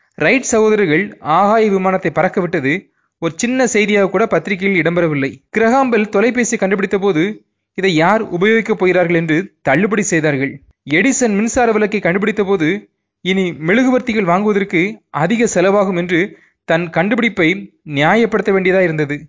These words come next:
கொலம்பஸ் இந்தியாவை கண்டுபிடிக்கிறேன் என்று சொன்னபோது பலர் ஏற்றுக்கொள்ளவில்லை. முயற்சி செய்கின்றபோது அவ்வப்போது ஏற்படுகின்ற சரிவுகளால்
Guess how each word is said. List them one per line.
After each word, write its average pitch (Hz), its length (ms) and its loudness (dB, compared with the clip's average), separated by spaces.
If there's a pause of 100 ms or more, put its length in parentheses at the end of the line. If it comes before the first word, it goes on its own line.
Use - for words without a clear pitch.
கொலம்பஸ் 254 540 0
இந்தியாவை 208 380 0
கண்டுபிடிக்கிறேன் 202 640 0
என்று 180 200 -4
சொன்னபோது 175 800 0
பலர் 196 260 2
ஏற்றுக்கொள்ளவில்லை. 170 720 0 (340)
முயற்சி 269 420 0
செய்கின்றபோது 208 540 2 (460)
அவ்வப்போது 208 480 0
ஏற்படுகின்ற 202 380 0
சரிவுகளால் 170 680 2